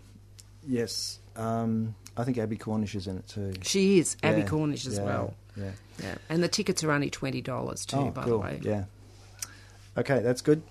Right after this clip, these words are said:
Speaker 1: Um, thank you. Uh, we've got about five minutes to go. So, Rhonda, anything you'd like, any final words you'd like to say to those listeners out there who,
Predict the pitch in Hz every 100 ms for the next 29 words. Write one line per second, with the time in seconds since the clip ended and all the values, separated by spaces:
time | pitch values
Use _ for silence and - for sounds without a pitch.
0 | - - - 123 127 131 131 127 - -
1 | - 131 165 196 - - - - - -
2 | - 131 127 131 127 127 143 135 - 123
3 | 120 - - 135 135 139 127 120 - -
4 | 110 107 104 147 220 - - - - -
5 | - 127 127 127 127 127 127 127 - -
6 | 185 147 165 160 - 180 185 156 143 135
7 | 127 127 - - - - - - 185 160
8 | - 127 127 123 117 117 110 110 110 107
9 | 101 113 107 104 104 98 120 - 110 104
10 | 101 107 107 104 113 110